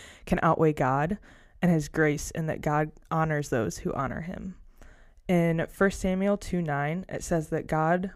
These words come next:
will guard the feet of his faithful ones. And so I realized that I had to be faithful to take the gospel to the nations. Um, Jesus said in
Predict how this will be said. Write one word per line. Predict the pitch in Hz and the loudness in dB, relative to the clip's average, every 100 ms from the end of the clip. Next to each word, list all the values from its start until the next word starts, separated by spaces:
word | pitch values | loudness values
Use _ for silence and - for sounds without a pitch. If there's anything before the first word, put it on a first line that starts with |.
| - | -6
will | 175 160 | -2 0
guard | 151 151 156 160 | 2 2 0 -2
the | 156 | -6
feet | - 135 - | -6 -6 -4
of | 147 | -4
his | 151 - | -4 -6
faithful | - - - - | -6 -8 -8 -10
ones. | - - 202 - - - - - - | -8 -10 -10 -14 -18 -20 -20 -20 -10
And | 175 160 | -6 0
so | 170 156 151 | 4 4 4
I | 156 | 4
realized | 156 151 147 | 4 2 0
that | - | -2
I | 147 | 0
had | 151 147 | 0 0
to | |
be | 147 | -2
faithful | 147 - - - - | -2 -2 -4 -2 -4
to | 170 | -2
take | - 160 | 0 0
the | 156 | 0
gospel | - 92 - 165 | 0 -2 -2 -8
to | 160 | -8
the | - | -10
nations. | - 180 - - 202 - - - _ _ _ _ - | -12 -12 -12 -12 -12 -12 -16 -18 _ _ _ _ -6
Um, | 170 160 147 - - - _ _ - | -4 -2 -4 -10 -16 -20 _ _ -4
Jesus | 185 190 170 | 0 2 0
said | - 165 156 - | -2 0 0 -2
in | 160 156 151 151 - | -4 -2 -4 -8 -12